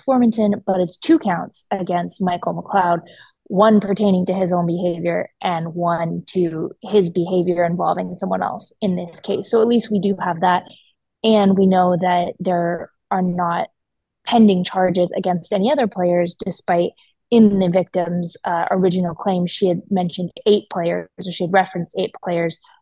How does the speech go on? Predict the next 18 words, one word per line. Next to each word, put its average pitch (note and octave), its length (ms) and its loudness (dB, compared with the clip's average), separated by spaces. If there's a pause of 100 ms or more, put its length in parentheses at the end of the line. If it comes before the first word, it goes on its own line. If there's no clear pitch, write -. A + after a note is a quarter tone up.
(120)
They F3 560 0
said F3 260 0
that F3 120 -4
they - 80 -2
only F3 180 -2
had E3+ 240 -6
reasonable E3+ 460 -2
grounds E3+ 540 -2
to F#3 100 -2
bring E3 260 -2
charges E3+ 400 -2
against F3+ 320 -8
five. F3 340 -2
So F3+ 240 -2 (380)
that's - 160 -2
kind D4 180 2
of A3 140 2 (420)
in F#3 360 2